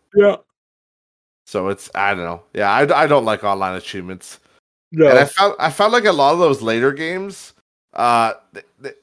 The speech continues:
Speaker 2: they pretty much made all their achievements online, and I was like, "That's
Speaker 1: Yeah,
Speaker 2: some
Speaker 1: they
Speaker 2: fucking
Speaker 1: did.
Speaker 2: horseshit."
Speaker 1: Mm-hmm. 'Cause to
Speaker 2: Ha-,
Speaker 1: me,
Speaker 2: Halo
Speaker 1: that's
Speaker 2: two.
Speaker 1: just them,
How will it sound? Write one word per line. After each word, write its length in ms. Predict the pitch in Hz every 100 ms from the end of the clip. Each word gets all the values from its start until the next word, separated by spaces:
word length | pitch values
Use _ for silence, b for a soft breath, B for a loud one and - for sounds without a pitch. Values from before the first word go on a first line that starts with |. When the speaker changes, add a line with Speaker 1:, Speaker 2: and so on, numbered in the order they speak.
| _
Speaker 2:
they 200 | 143 147
pretty 220 | 143 185
much 200 | 202 -
made 180 | 165 151 -
all 220 | 104 120
their 140 | 131
achievements 460 | 98 - 110 87 -
online, 380 | 98 90 85 90
and 100 | 90
I 40 |
was 120 | 90
like, 200 | 95 95
"That's 120 | - 131
Speaker 1:
Yeah, 200 | 120 110
Speaker 2:
some 60 |
Speaker 1:
they 60 | 110
Speaker 2:
fucking 240 | 110 113 107
Speaker 1:
did. 80 |
Speaker 2:
horseshit." 640 | 92 92 - 90 85 - - _ _ _ -
Speaker 1:
Mm-hmm. 380 | 139 113 113 110 - _ _ _ _ _ _ -
'Cause 180 | 185 -
to 80 | 175
Speaker 2:
Ha-, 60 |
Speaker 1:
me, 440 | 165 175 190 175 151 -
Speaker 2:
Halo 300 | - 135 123
Speaker 1:
that's 220 | 156 160
Speaker 2:
two. 60 | 202
Speaker 1:
just 200 | 165 -
them, 240 | 156 156